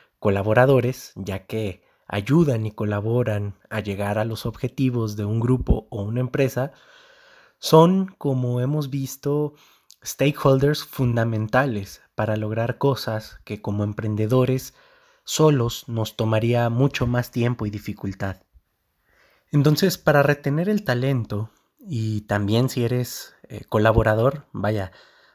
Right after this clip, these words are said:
a todos los empresarios y colaboradores, les recomiendo buscar los siguientes puntos para lograr una relación adecuada y de largo plazo entre empresario y colaborador.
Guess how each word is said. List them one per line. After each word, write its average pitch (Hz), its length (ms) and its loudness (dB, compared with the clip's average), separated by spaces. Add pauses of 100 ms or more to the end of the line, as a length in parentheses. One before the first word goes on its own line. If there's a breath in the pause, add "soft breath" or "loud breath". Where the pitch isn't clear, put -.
a - 140 -10
todos 139 280 2
los 135 220 -2
empresarios 113 920 -2
y 101 60 -4
colaboradores, 104 960 -2 (480 loud breath)
les 131 180 4
recomiendo 147 540 2
buscar 156 400 2
los 156 100 -2
siguientes 139 500 -4
puntos 131 520 -2
para 104 320 -2
lograr 110 360 -2
una 120 200 0
relación 110 440 -4
adecuada 113 720 0 (640 soft breath)
y 190 80 2
de 165 140 6
largo 139 320 4
plazo 123 360 2
entre 110 380 -4
empresario 107 720 -2
y 101 120 -6
colaborador. 107 760 0